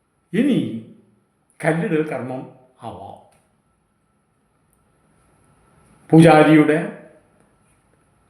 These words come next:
ആജ്ഞ കിട്ടിയ നിമിഷം സജ്ജമാക്കി വെച്ചിരുന്ന കല്ല് സമാജം പ്രസിഡന്റായ മേനോൻ മാഷ് നിക്ഷേപിക്കുകയാണ്.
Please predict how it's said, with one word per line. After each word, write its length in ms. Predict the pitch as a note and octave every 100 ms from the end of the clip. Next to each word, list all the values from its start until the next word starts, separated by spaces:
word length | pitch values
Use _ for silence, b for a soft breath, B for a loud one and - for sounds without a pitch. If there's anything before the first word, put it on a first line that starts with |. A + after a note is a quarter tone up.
| _ _
ആജ്ഞ 320 | C#3+ G3 B3 D4
കിട്ടിയ 380 | G3 E3+ D#3 C#3 C3 - - - _
നിമിഷം 420 | C#3 C#3 B2 B2 G2+ G2+ - _ _
സജ്ജമാക്കി 640 | - D3 C#3 D#3 C#3+ C#3+ C#3+
വെച്ചിരുന്ന 500 | C3+ - C3 C3+ C3 B2+ C3 - - _ _ _ _ _ -
കല്ല് 480 | D#3+ G3+ A#3 D3+ A#2+ G#2+ - - _ _ _ _ _ _ _ _ _ _ _ _ _ _ _ _ _ _ _ _ _ _ _ _
സമാജം 440 | C#3+ C#3+ C#3+ C#3 -
പ്രസിഡന്റായ 680 | C3+ - D3 D3 C#3 C#3+ E3
മേനോൻ 360 | F#3+ C#3 C#3+ C#3+
മാഷ് 360 | B2+ B2+ B2 A#2+ A2+ - - - _ _ _ _ _ _ -
നിക്ഷേപിക്കുകയാണ്. 960 | F3 - D#3 A#2 - G#2 G#2+ G2 F2